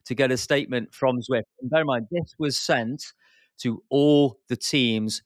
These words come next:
following last week's race. So listen to this, Chris. "Dear Zwift Grand Prix racers, thank you all for turning up and putting on an awesome race for round one of the Zwift Grand Prix. The effort of all riders and team staff ensured the racing was full of energy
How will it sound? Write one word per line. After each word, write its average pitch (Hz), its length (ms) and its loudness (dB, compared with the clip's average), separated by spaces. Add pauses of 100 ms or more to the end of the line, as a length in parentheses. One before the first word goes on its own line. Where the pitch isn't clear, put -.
(180)
following 120 640 0
last 113 340 -6
week's 113 300 -6
race. 107 420 0 (200)
So - 180 -2
listen 139 260 0
to 131 80 -4
this, 123 160 0
Chris. 107 240 -2 (320)
"Dear 208 360 4
Zwift 156 600 -4
Grand 143 300 0
Prix 143 180 -2
racers, 131 400 -2 (240)
thank 196 260 0
you 180 120 -4
all 139 440 2
for 135 140 -2
turning 147 320 0
up 120 160 0
and 127 100 -6
putting 135 280 -6
on 123 240 -2
an 151 100 -10 (120)
awesome 160 500 0
race 120 240 2
for - 120 -8
round 123 300 0
one 117 220 0
of - 100 -6
the 110 80 -2
Zwift 110 360 -4
Grand 110 380 -2
Prix. 110 280 0 (400)
The 131 120 2
effort 156 280 -4
of 131 80 -4
all 185 160 4
riders 175 340 2
and 139 140 -8
team 156 320 -6
staff 143 440 -2
ensured 139 640 0
the 127 120 -2
racing 131 360 0
was 117 120 -4
full 151 260 2
of 151 80 2
energy 127 480 0